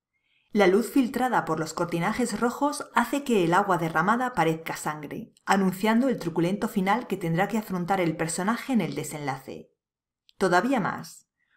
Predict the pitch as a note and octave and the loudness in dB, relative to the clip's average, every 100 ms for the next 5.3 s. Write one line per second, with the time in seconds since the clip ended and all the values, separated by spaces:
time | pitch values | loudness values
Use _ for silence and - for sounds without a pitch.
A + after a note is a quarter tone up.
0 | _ F#3 F3+ A3 C#4 C4+ E3 - F3 F3 | _ 0 2 4 4 2 0 -2 -2 0
1 | F#3 G#3+ F3+ F#3 A3 - C#4+ C#4+ - - | -2 -2 -2 -2 -2 -2 -4 -4 -12 -8
2 | - F#3+ A3+ C#4 A#3 F#3+ E3+ F3+ D#3+ D#3 | -2 0 4 4 4 2 0 -2 -4 -4
3 | F3 A#3 - G#3 - - F3 A#3 B3 F#3+ | -2 -2 -2 -2 -2 -2 -2 -2 0 2
4 | F3+ A3 C4+ C4+ G#3+ B3+ - A3+ E3+ E3 | 2 0 -2 2 2 2 2 2 2 2
5 | A3 A#3 C4+ | 0 -2 -4